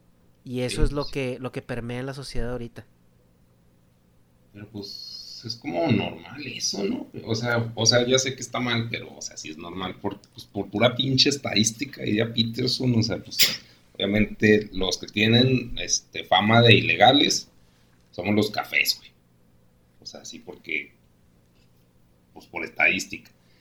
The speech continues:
Speaker 2: Y los negros de violentos, entonces, pues, como que no lo veo tanto como un privilegio, sino, pues, de que, pues, se infiere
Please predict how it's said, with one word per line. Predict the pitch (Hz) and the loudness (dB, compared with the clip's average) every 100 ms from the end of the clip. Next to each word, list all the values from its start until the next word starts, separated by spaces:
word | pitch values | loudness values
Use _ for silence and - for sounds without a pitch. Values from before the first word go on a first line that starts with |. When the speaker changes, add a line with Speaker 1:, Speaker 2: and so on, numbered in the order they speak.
| _ _ _ - | _ _ _ -8
Speaker 2:
Y | |
los | 92 87 | -6 -4
negros | 87 87 101 110 | -6 0 4 4
de | |
violentos, | 101 80 82 113 127 127 117 | 4 0 0 0 0 -2 -2
entonces, | 104 - 98 - 104 | -2 -6 -10 -4 -4
pues, | - 101 95 - _ _ _ _ _ | -4 -6 -6 -10 _ _ _ _ _
como | - 95 87 - | -10 -8 -8 -10
que | 85 85 80 - _ _ | -8 -8 -8 -12 _ _
no | 104 120 | 4 8
lo | 139 | 12
veo | 156 | 10
tanto | 156 151 147 147 | 10 6 4 0
como | 135 101 | 2 2
un | 98 - | 0 2
privilegio, | 135 143 101 87 101 - 127 135 | 8 8 8 6 4 4 2 2
sino, | 120 90 82 | 0 0 -4
pues, | - 76 | -12 -12
de | 78 - | -12 -12
que, | - 73 76 - _ _ _ _ | -8 -8 -8 -12 _ _ _ _
pues, | 92 - | -10 -8
se | 85 | -8
infiere | 85 - 120 135 131 113 113 | -10 0 4 6 6 6 4